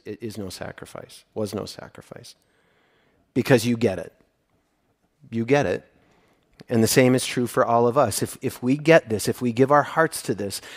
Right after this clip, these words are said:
God's great commission, call, and command won't be crushing, it will be sweet.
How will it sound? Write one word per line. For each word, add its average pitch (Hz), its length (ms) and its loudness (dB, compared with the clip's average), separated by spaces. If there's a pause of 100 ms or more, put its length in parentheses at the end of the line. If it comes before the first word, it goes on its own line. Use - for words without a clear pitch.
(100)
God's 139 360 6
great 147 360 4
commission, 143 520 -2
call, 123 460 2
and 123 180 -2
command 113 480 -2 (240)
won't 123 380 2
be 131 120 2
crushing, 110 720 -2 (200)
it 123 140 -2
will 113 120 -2
be 107 160 -2
sweet. - 640 -10